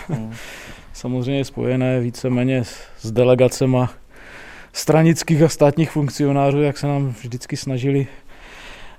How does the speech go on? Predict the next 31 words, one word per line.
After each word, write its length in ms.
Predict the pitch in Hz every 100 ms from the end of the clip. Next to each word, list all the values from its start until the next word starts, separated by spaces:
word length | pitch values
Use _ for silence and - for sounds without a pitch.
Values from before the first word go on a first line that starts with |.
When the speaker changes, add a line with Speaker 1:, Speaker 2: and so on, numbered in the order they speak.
| -
Speaker 2:
eh, 300 | 123 127 113 - -
v 100 | -
těch 160 | 139
televizních 460 | - 131 127 131 139
zpravodajstvích 720 | - 135 131 131 127 - 139
a 40 |
v 60 | 135
novinách 400 | 131 131 139 139
říci, 340 | 123 117 135
takže 360 | 127 117 117 123 - - -
Speaker 1:
Hmm. 180 | 101 98
Speaker 2:
bohužel 380 | 117 123 127 127
to 160 | 127
auto 200 | 123 117
má 180 | 131 123
tu 120 | 123
smůlu, 380 | 131 127 120 123
že 100 | 120
je 100 | 127
spojováno 640 | 123 - 120 120 120 123 117 - _ - - - - - -
jenom 240 | 113 127
tady 200 | 123 127
s 80 | -
tím, 220 | 117 120
byť, 340 | 120 117 - -
byť 100 | 107 -
to 100 | 117
bylo 200 | 120 117
velmi 260 | 117 123
kvalitní 540 | 123 117 113 110 120 117
auto, 400 | 117 123 127